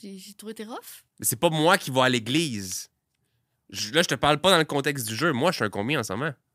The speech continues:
Speaker 1: Ah, toi, t'es un dix.
Speaker 2: Ok, tabarnak, j'ai peur.
Speaker 1: Hey, non, non, non, excuse, je pensais te parler du gars de l'église,
Speaker 2: Non, non,
Speaker 1: là.
Speaker 2: c'est pas moi, les
Speaker 1: Le
Speaker 2: gars,
Speaker 1: gars de
Speaker 2: là.
Speaker 1: l'église est rendu un
Speaker 2: Pense à un
Speaker 1: sept,
Speaker 2: autre
Speaker 1: là.
Speaker 2: gars. Un sept, OK.
Speaker 1: Un sept.
Speaker 2: Fait que ça pourrait fonctionner quand même, mais
Speaker 1: Oui, mais tu pourrais pas, tu sais, je vais y aller par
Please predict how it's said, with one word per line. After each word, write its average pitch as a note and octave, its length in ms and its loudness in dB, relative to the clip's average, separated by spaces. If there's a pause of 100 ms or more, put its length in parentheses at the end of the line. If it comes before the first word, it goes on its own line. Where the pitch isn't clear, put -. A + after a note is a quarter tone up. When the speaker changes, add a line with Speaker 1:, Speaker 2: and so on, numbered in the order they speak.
(240)
Speaker 1:
Ah, B3 100 -14
toi, E4 100 -12
t'es C#4+ 200 -12
un F3+ 80 -10
dix. A#3+ 360 -14
Speaker 2:
Ok, B2+ 140 -10 (300)
tabarnak, C3 480 -20
j'ai F2 140 -18
peur. F#3+ 360 -8
Speaker 1:
Hey, A#3 100 -14
non, C#4+ 160 -10
non, E4 140 -12
non, F#4 140 -12
excuse, C4 260 -12
je - 40 -18
pensais G#3+ 220 -14
te - 60 -18
parler A3 220 -8
du G3 80 -14
gars A#3 80 -8
de A3+ 60 -8
l'église, G#3+ 140 -8
Speaker 2:
Non, D4 80 4
non, F3 100 4
Speaker 1:
là. E3 60 4
Speaker 2:
c'est A#2+ 120 -2
pas D3+ 120 2
moi, C#3+ 280 4
les A2+ 80 2
Speaker 1:
Le - 80 0
Speaker 2:
gars, A2+ 140 -2
Speaker 1:
gars - 40 6
de G#3 60 2
Speaker 2:
là. - 60 4
Speaker 1:
l'église C#4+ 240 -2
est B3 80 0
rendu A#3+ 200 0
un - 40 2
Speaker 2:
Pense D#3+ 200 6
à D#3 60 6
un C#3 60 8
Speaker 1:
sept, C3 80 2
Speaker 2:
autre C3 180 2
Speaker 1:
là. - 80 -4
Speaker 2:
gars. - 60 -10 (100)
Un B2 140 -2
sept, - 360 -4
OK. C3+ 240 -10 (140)
Speaker 1:
Un G#3 160 -12
sept. G3+ 360 -8
Speaker 2:
Fait A2+ 120 2
que - 40 -8
ça A#2+ 120 0
pourrait D#3+ 200 -2
fonctionner D3+ 360 -2
quand A#2 180 -2
même, A#2+ 240 -2
mais A#2 460 0
Speaker 1:
Oui, C4+ 480 0 (1600)
mais A3+ 440 -2
tu - 160 -8
pourrais C4 340 -6
pas, E4 300 -6
tu G4 100 -6
sais, F#4+ 60 -4
je C4 60 -4
vais B3 100 -2
y A#3 60 -2
aller A#3 280 -2
par B3+ 160 0